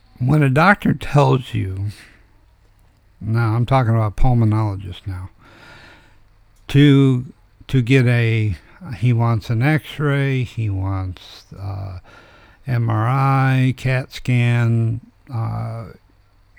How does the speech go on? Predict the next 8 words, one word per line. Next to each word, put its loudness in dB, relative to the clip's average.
he -4
wants 0
all, -2
all 0
these 0
different -2
things. -6
Um, -2